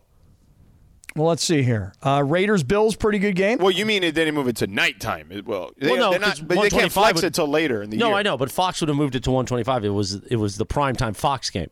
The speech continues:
Speaker 3: the, the national afternoon game. You know what I mean?
Speaker 1: Yeah, you wanna
Speaker 2: Yeah,
Speaker 1: know
Speaker 2: it's the, oh, so, oh, you're saying 'cause it's the, it's the one oh five
Speaker 3: Right.
Speaker 2: game, not the one twenty-five
Speaker 1: Right, and,
Speaker 2: game.
Speaker 1: and the other game that Fox has at one oh five on Sunday is the Giants and the Cardinals.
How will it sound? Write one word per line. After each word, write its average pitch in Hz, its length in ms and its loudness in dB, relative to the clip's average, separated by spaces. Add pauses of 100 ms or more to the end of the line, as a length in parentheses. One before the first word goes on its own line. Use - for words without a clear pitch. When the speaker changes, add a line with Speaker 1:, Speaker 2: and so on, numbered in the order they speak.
(160)
Speaker 3:
the, 113 120 -2
the 101 280 0
national 120 560 -2
afternoon 120 380 0
game. 98 120 2
You 95 60 0
know 107 60 2
what 107 80 0
I 107 40 0
mean? 123 220 0
Speaker 1:
Yeah, 170 160 2
you 165 180 2
wanna 170 140 2
Speaker 2:
Yeah, 180 80 2
Speaker 1:
know 180 60 2
Speaker 2:
it's 180 160 0
the, 220 120 -2
oh, 214 140 6
so, 202 320 4
oh, 208 120 6
you're 185 140 4
saying 175 280 0
'cause 156 200 -2
it's 147 180 -2
the, 147 120 0 (140)
it's 139 180 -2
the 131 100 0
one 170 280 2
oh 147 100 2
five 113 240 0
Speaker 3:
Right. 127 160 2
Speaker 2:
game, 104 260 -4
not 107 220 -4
the 101 160 -2
one 113 340 -2
twenty-five 110 380 -4 (260)
Speaker 1:
Right, 123 80 2
and, 165 120 0
Speaker 2:
game. - 120 -8
Speaker 1:
and 160 140 2
the 160 120 2
other 190 200 2
game 156 220 2
that 147 120 0
Fox 156 340 -2
has 165 280 2
at 143 80 0
one 151 160 2
oh 143 120 2
five 151 500 2
on 135 180 2
Sunday 156 400 2
is 127 120 0
the 131 80 0
Giants 147 440 0
and 143 100 2
the 127 60 0
Cardinals. 151 560 0